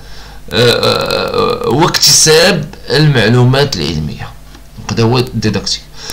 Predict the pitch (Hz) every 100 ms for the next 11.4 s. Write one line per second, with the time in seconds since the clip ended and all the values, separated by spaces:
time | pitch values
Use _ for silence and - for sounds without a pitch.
0 | - - - - - 220 226 208 - -
1 | 208 - - - 190 - 156 277 277 -
2 | 254 233 143 156 151 208 196 - 262 247
3 | - - 175 170 233 - - - 202 202
4 | 247 247 - - 104 110 135 139 - -
5 | - 104 120 220 - - - - - -
6 | - - - - - - - - - -
7 | - 120 113 - 107 190 185 185 - 214
8 | 220 - - - - - - 127 127 -
9 | 196 - 180 185 131 143 139 143 - -
10 | 143 151 123 - - - - - - -
11 | - 151 - -